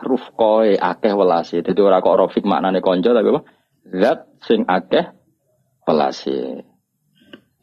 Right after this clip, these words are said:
Paham ya? Jadi ini penting kalau ceritakan. Jadi, eh, supaya kita tambah mantep mengikuti madhab ahli sunnah apa? Wal jamaah, bahwa afdalun nas ba'da Rasulillah ya Abu Bakar,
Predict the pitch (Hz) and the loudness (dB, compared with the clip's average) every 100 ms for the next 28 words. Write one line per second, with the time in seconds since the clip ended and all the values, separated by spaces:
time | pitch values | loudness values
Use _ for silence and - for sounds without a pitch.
0 | _ - 95 82 76 - _ _ - _ | _ -2 0 -2 -8 -14 _ _ -20 _
1 | 95 127 135 123 117 120 113 110 107 98 | 0 4 4 4 2 2 2 2 2 0
2 | 90 90 87 87 90 98 90 - - _ | 0 0 0 0 -2 -4 -4 -8 -20 _
3 | 92 92 90 - 90 92 85 87 101 87 | -6 -4 -4 0 2 2 0 -2 0 0
4 | 85 87 82 78 107 107 95 95 104 90 | -2 -2 -2 -2 -4 -4 -6 -4 -2 -2
5 | 82 90 80 85 85 - 85 85 - - | 0 0 -2 -4 -8 -6 -4 -2 -4 -6
6 | _ _ _ _ - 85 82 78 73 76 | _ _ _ _ -4 -2 0 0 0 2
7 | 110 113 87 87 85 92 92 92 95 92 | 0 0 0 0 0 -2 -2 0 0 0
8 | 92 - 80 - 87 87 80 90 92 90 | -2 -2 -4 0 0 0 -2 -4 -4 -2
9 | 85 92 69 - 92 82 78 101 135 147 | 0 0 -2 -4 -4 -4 0 2 2 0